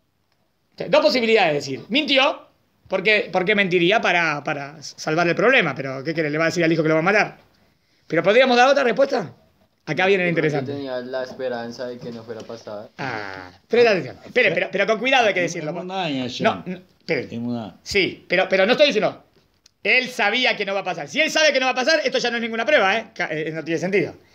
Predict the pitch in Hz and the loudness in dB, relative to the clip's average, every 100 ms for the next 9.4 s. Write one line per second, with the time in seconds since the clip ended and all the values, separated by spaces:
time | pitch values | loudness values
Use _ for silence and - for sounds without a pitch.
0 | - 98 104 113 320 359 269 254 269 269 | -14 -10 -2 2 2 2 0 -2 0 0
1 | 269 254 214 233 196 135 113 _ _ _ | 0 -2 -4 -4 -4 -6 -12 _ _ _
2 | _ _ _ _ _ _ _ _ 214 214 | _ _ _ _ _ _ _ _ 4 6
3 | 262 359 311 302 311 330 _ _ _ _ | 6 6 6 4 0 -4 _ _ _ _
4 | 180 247 240 233 - 170 165 170 185 226 | -4 0 2 2 0 -4 0 2 4 4
5 | 320 370 - _ _ _ _ _ _ _ | 4 2 -4 _ _ _ _ _ _ _
6 | _ _ _ _ - 170 185 190 202 208 | _ _ _ _ -8 -6 -2 0 2 2
7 | 196 185 185 208 180 180 170 165 196 190 | 2 0 2 2 4 2 2 2 2 2
8 | 156 226 285 330 247 - - - - - | 4 4 6 6 4 0 -12 -20 -20 -6
9 | - 185 262 170 | -2 2 2 0